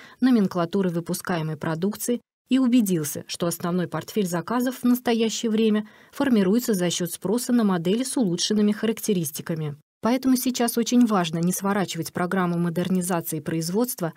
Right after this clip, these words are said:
разрабатывать новые виды продукции и осваивать новые рынки сбыта, сказал руководитель республики. Предприятия компании являются градообразующими, на них работает несколько тысяч человек.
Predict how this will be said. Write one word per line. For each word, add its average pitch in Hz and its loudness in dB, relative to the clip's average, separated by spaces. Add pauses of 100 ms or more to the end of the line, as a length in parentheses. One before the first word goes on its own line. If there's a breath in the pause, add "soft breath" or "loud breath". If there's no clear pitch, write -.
(200 loud breath)
разрабатывать 196 0
новые 170 2
виды 165 -2
продукции 180 -2
и 208 -2
осваивать 196 0
новые 185 2
рынки 170 -2
сбыта, 175 -4 (260 soft breath)
сказал 185 -2
руководитель 180 -2
республики. 170 -4 (140)
Предприятия 190 0
компании 185 0 (160 loud breath)
являются 190 2
градообразующими, 165 -2 (160 soft breath)
на 240 2
них 180 0
работает 196 -2
несколько 180 0
тысяч 196 -2
человек. 202 -2